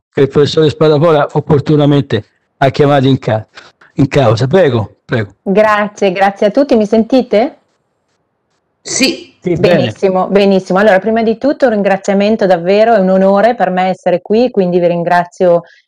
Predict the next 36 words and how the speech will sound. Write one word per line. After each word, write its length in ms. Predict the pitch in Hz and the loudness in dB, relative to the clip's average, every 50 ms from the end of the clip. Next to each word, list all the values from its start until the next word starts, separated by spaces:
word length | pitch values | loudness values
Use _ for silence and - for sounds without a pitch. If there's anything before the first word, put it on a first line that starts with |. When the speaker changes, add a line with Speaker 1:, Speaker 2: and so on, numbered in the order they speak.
| _ _ _ | _ _ _
Speaker 2:
eh, 560 | - - 175 170 165 165 165 160 160 160 156 156 | -6 -4 -2 -2 -2 -2 -2 -2 -2 -4 -4 -6
moltissimo 840 | 160 165 165 151 _ - - 226 233 220 - - 262 254 254 254 | -6 -6 -6 -8 _ -2 0 0 0 0 -2 -2 0 0 0 0
per 180 | 247 - 180 160 | 0 0 -2 -2
l'invito. 760 | 175 175 170 175 170 175 202 214 226 226 - - 269 302 - - _ _ _ _ _ _ _ - | -2 -2 -4 -2 -2 0 0 0 0 -2 0 0 0 0 -2 -6 _ _ _ _ _ _ _ -4
È 100 | - 208 | -2 0
un 100 | 220 226 | 2 2
onore 380 | 226 226 240 285 381 415 330 | 2 4 2 2 2 2 2
ed 100 | 240 202 | 0 0
è 20 | 202 | 0
anche, 340 | 190 220 254 262 - 247 | -2 -2 -2 -2 -2 -4
come 200 | - - 202 202 | -2 -2 -4 -4
diceva 300 | 185 202 190 254 254 240 | -2 -2 -2 0 0 0
qualcuno 420 | 233 - 214 202 - - 233 233 233 | 0 -2 -4 -4 -2 -4 -4 -2 -2
poco 260 | - 214 220 - 208 | -2 -2 -2 -2 -4
fa, 380 | 202 - 220 226 247 269 277 269 | -2 0 -2 0 0 0 0 0
un'occasione 500 | 220 202 190 190 - 196 175 208 220 233 | 0 0 0 0 -2 -4 0 0 0 0
straordinaria, 720 | - - 196 190 180 165 170 185 214 233 202 180 165 175 | 0 0 0 0 0 0 0 -2 0 0 0 2 0 0
perché 220 | 170 - 180 - 202 | 0 -2 -4 -4 -4
io 60 | 202 | -4
questa 240 | - 190 185 - 196 | -4 -4 -6 -4 -4
mattina 440 | 190 185 185 - - 214 226 233 226 | -4 -4 -4 -4 -2 0 0 2 2
mi 140 | 208 196 | 0 0
sono 240 | 185 - - 202 202 | -4 -4 -4 -2 0
detta: 240 | 190 202 196 196 208 | 0 0 0 -2 -4
"Finalmente 800 | 190 - 196 196 190 196 190 190 196 202 202 196 - 208 208 196 | -6 -4 -2 -2 0 0 2 2 2 0 0 -2 -2 -2 -2 0
parliamo 520 | 196 185 180 180 190 185 185 190 190 185 | 0 -2 0 0 0 0 0 0 0 -2
di 120 | 170 180 | -2 -4
qualcosa 580 | 180 - 180 175 175 - 185 185 185 170 190 175 | -4 -4 -6 -6 -4 -2 -2 -2 0 0 -2 -4
che 320 | 180 - 185 180 175 175 170 | -4 -4 -4 -2 -2 -2 -2
ci 140 | - - 190 | 0 0 0
riguarda, 440 | 180 175 180 196 190 185 180 185 | 0 2 0 0 0 2 0 0
ci 120 | 175 - 202 | -2 -2 -2
tocca 240 | - 202 190 - 190 | -2 -2 0 0 0
da 140 | 180 190 | 2 2
vicino", 560 | 180 185 180 185 - 202 196 185 175 170 170 170 | 2 0 -2 -4 -2 -2 0 0 0 0 -4 -4
no? 220 | 175 202 226 226 | -4 -4 -6 -6